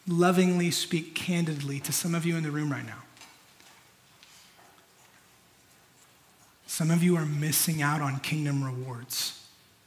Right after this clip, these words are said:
because you're out of position. God's saying, "Run left," and you're running right 'cause it's more convenient.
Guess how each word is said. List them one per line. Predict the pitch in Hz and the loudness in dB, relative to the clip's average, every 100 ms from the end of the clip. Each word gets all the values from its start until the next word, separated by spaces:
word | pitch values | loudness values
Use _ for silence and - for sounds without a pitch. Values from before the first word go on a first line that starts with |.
| _ - _ _ - - - - - - - - - - | _ -20 _ _ -20 -20 -20 -20 -20 -20 -20 -20 -20 -12
because | 147 151 135 | -4 0 0
you're | 147 | 2
out | 151 143 | 2 2
of | |
position. | 143 139 170 117 - - - - - - - - - - - - - _ - - - - - _ - _ _ - | 0 2 0 0 -8 -20 -20 -20 -20 -20 -20 -20 -20 -20 -20 -20 -20 _ -20 -20 -20 -20 -20 _ -20 _ _ 6
God's | 175 175 | 8 10
saying, | - 196 185 156 | 10 10 10 8
"Run | 185 180 | 6 8
left," | 202 185 - | 8 8 4
and | 165 | 0
you're | 156 | 0
running | 156 170 147 | 2 2 4
right | 160 175 - | 4 4 2
'cause | 127 | -4
it's | 139 | -2
more | 151 | -4
convenient. | 139 147 160 147 107 | -2 0 0 0 -4